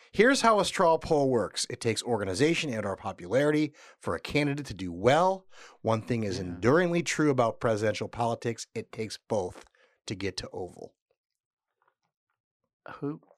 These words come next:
Speaker 2: That was
Speaker 1: To
Speaker 2: a
Speaker 1: the Oval Office.
Speaker 2: That was, okay, was that the whole quote?
Speaker 1: Mm-hmm.
Speaker 2: Yeah. So let's just assume that that was Matt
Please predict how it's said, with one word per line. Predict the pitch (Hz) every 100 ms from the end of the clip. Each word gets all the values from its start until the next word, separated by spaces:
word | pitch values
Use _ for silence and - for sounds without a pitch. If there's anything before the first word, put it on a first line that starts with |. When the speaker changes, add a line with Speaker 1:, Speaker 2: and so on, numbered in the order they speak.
| -
Speaker 2:
That | 151
was | 190
Speaker 1:
To | 160
Speaker 2:
a |
Speaker 1:
the | 127
Oval | 110 95
Office. | 85 78 - -
Speaker 2:
That | 139 160
was, | 175 127
okay, | - - 120
was | 104
that | 123
the | 123
whole | 120 110
quote? | 113 156 247 _ _ _ -
Speaker 1:
Mm-hmm. | 120 165 226 _ _ _ _ _ _ _ _ _ _
Speaker 2:
Yeah. | 117 107 95 - - -
So | - 139
let's | 131 185
just | 254 -
assume | - - 139 123
that | 104
that | 107
was | 120 117
Matt | 98 110